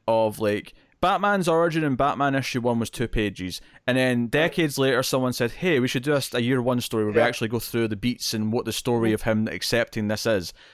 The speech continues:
Speaker 1: This is
Speaker 2: Right.
Speaker 1: Harley's equivalent of that, where Harley gets to actually, in a decompressed way,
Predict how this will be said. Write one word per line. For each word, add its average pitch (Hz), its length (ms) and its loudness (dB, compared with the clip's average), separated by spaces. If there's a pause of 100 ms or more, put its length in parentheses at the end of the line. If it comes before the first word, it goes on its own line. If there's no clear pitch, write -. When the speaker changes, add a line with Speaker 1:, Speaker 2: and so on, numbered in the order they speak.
(280)
Speaker 1:
This 165 200 2
is 180 120 2
Speaker 2:
Right. 160 80 0
Speaker 1:
Harley's 151 420 2
equivalent 123 440 -2
of 98 60 -2
that, 110 260 2
where 107 260 2 (240)
Harley 147 340 2
gets 135 240 0
to 123 140 2
actually, 113 560 0 (240)
in 120 80 2
a 117 60 2
decompressed 160 580 0
way, 113 280 0